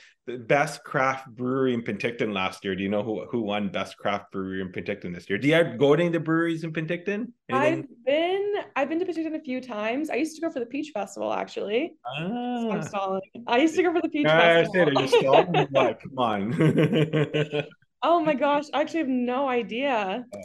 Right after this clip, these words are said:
Speaker 1: So the winner
Speaker 2: Uh,
Speaker 1: of the best craft brewery in Penticton last year was Cannery Brewing.
Speaker 2: Got it. Okay. Yeah, I've never been there.
Speaker 1: Yeah, it's awesome if you haven't gone. So the next one I'm gonna ask you, we'll stick with Penticton.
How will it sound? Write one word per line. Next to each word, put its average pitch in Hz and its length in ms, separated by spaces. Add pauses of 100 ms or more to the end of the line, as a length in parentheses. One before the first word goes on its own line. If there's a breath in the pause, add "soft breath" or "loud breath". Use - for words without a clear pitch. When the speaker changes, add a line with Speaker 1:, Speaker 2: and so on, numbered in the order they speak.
(440)
Speaker 1:
So 147 180
the 147 120
winner 160 340
Speaker 2:
Uh, 175 60
Speaker 1:
of 151 60
the 151 80 (100)
best 139 260
craft 135 240
brewery 135 140
in 120 40
Penticton 123 280
last 113 260
year 117 80
was 110 140
Cannery 110 500
Brewing. 98 480 (460)
Speaker 2:
Got 277 160
it. 247 200
Okay. 254 380
Yeah, 247 160
I've 208 80
never 254 140
been 269 180
there. - 240 (380)
Speaker 1:
Yeah, 117 340
it's 113 140
awesome 101 440
if - 60
you 101 80
haven't 98 160
gone. 87 220
So 123 100
the 123 80
next 143 240
one 165 60
I'm 143 80
gonna 127 120
ask 123 200
you, 127 100 (180)
we'll 117 100
stick 135 260
with 123 160
Penticton. 147 560